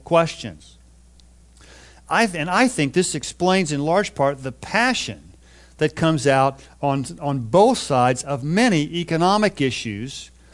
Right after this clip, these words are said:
in addition to what I would also be, just admit, is just blatant self-interest as well. Okay? Now, what I, what I want to do just for the next few minutes is to give you some additional reasons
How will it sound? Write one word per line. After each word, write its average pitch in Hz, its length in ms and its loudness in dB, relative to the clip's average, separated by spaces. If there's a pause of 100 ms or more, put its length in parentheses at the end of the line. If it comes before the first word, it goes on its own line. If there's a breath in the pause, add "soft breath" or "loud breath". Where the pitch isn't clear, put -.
(200 soft breath)
in 151 100 0
addition 160 420 4
to 151 140 -2
what 143 100 2
I 139 80 4
would 135 100 2
also 143 360 2
be, 123 240 -2
just 120 240 -10 (160)
admit, 135 440 2 (400 soft breath)
is 135 140 -2
just 131 160 -6
blatant 143 320 2
self-interest 123 680 -2
as 101 160 -14
well. 117 340 0 (1200 soft breath)
Okay? 135 160 -12 (420 soft breath)
Now, 170 280 0 (600)
what 185 140 0
I, 190 80 2
what 180 140 2
I 202 60 6
want 277 200 2
to - 0 -
do 208 100 0
just 175 180 -6
for 170 100 -6
the 151 100 0
next 185 220 -2
few 175 180 -4
minutes 160 340 -2
is 131 60 -12
to 135 80 -8
give 196 220 -4
you 214 60 -4
some 156 200 -2
additional 156 640 0
reasons 127 920 -2